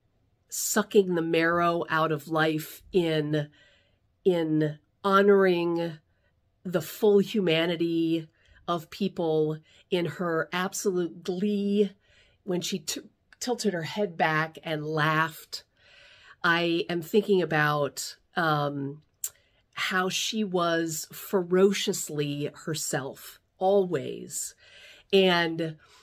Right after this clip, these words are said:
had such a fabulous combination of not suffering fools lightly, but also showering you with love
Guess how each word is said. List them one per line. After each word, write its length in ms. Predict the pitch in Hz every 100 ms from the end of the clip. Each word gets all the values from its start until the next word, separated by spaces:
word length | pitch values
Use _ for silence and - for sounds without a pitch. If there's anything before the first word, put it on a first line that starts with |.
| _ -
had 280 | - 190 185
such 640 | - - 220 220 - - - -
a 280 | 175 165
fabulous 840 | 160 - - 202 208 202 185 170 -
combination 800 | - 175 170 156 160 165 165 156
of 180 | 151
not 560 | 160 165 165 170 - - -
suffering 640 | - - 180 - 175 165
fools 580 | 156 - 202 180 175 165
lightly, 680 | 170 160 165 180 190 196 214 _ _ - - - _
but 200 | 185 175
also 840 | 175 180 185 202 170 160 156 156 156 _ _ _ _ _ _
showering 960 | - - - - 214 190 208 196 180 165
you 580 | 156 147 143 135 127 139 _ _ _
with 280 | 196 180 -
love 600 | 175 180 180 175 170 175